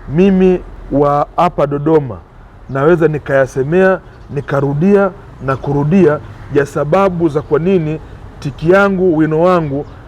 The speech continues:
sitauchelewesha kwenda kwa Daktari Samia Suluhu Hassan. La kwanza, miaka ishirini iliyopita katika jiji la Dodoma, eneo la Nyerere Square,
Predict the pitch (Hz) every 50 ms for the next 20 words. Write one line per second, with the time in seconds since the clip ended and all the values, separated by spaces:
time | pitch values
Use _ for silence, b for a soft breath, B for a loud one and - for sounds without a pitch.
0 | - - - - - 185 - - 165 156 - - 156 147 151 160 190 185 - -
1 | - 175 165 156 139 143 139 127 - - 175 175 170 165 151 - 147 131 143 147
2 | 143 135 - 135 135 135 113 113 120 120 - - 117 98 - B B B B B
3 | - - 147 - - 196 185 170 151 135 110 98 80 - - - - - - -
4 | - - - - - - - - - - - - - - - - - - - -
5 | - - - - - - - 135 151 175 202 208 208 - - 196 185 180 175 -
6 | - - 156 - - 170 170 185 180 170 165 151 147 139 127 - - 156 143 -
7 | - 101 87 - - - - - - - - - - - - - - - - -
8 | - - - - - 139 131 123 - 156 147 156 185 208 160 151 180 180 160 156
9 | 147 139 135 135 156 156 143 127 107 90 80 - - - - - - - 139 160
10 | 185 196 185 175 160 151 151 143 135 131 127 - - - - 180 160 135 110